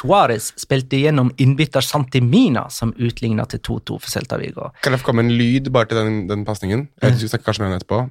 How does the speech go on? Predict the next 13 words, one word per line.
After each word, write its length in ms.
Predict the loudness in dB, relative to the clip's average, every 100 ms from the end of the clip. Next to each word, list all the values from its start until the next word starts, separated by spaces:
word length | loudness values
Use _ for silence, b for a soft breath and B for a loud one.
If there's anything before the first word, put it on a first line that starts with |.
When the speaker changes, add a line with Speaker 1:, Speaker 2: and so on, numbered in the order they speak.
| -4
Speaker 2:
Jeg 100 | -4
bare 100 | -2
legger 240 | -2 -4
det 40 | -4
i 120 | -4
lyden. 140 | -6 _ _ _ _ -4
<clears throat> 460 | -2 -2 -4 -10 -18 _
Det 40 | -2
er 40 |
alt 80 | -2
jeg 80 | -2
vil 60 |
si. 100 | -14